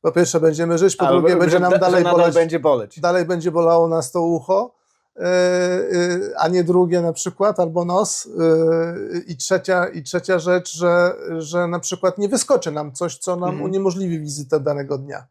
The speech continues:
Speaker 2: E,
Speaker 1: o danej godzinie.
Speaker 2: to jest prawda, ale co, co można z tym zrobić w ogóle? W sensie, czy to jest kwestia kultury, czy kulturą można w jakiś sposób tu sterować, czy na przykład jakieś mikroopłaty, na przykład nie, nie, nie,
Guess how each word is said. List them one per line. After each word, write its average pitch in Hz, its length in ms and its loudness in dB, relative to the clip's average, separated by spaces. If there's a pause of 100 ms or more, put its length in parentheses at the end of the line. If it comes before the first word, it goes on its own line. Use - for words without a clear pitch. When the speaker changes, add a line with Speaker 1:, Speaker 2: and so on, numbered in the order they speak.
(240)
Speaker 2:
E, 127 320 2
Speaker 1:
o - 80 4
danej 127 200 0
godzinie. 135 380 -10
Speaker 2:
to 180 80 -2
jest 180 140 -2
prawda, 160 260 0
ale 147 200 2
co, 151 180 -2
co 202 140 -6
można 277 240 -4
z - 40 -14
tym 285 120 -8
zrobić 139 280 -2
w 113 60 -10
ogóle? 113 300 0
W - 60 -14
sensie, 127 200 -8
czy - 120 -14
to 143 100 0
jest 127 320 -2
kwestia 135 300 -4
kultury, 135 380 -2
czy 190 120 -10
kulturą 139 360 -2
można 127 640 2
w 131 80 -8
jakiś 123 260 -8
sposób - 320 -18
tu - 100 -20
sterować, 147 640 -4
czy - 40 -8
na 147 80 -4
przykład 139 260 -4
jakieś 131 220 -6
mikroopłaty, 127 720 0
na 113 100 -10
przykład 110 380 -10
nie, 123 240 -6
nie, 123 220 -6
nie, 123 520 0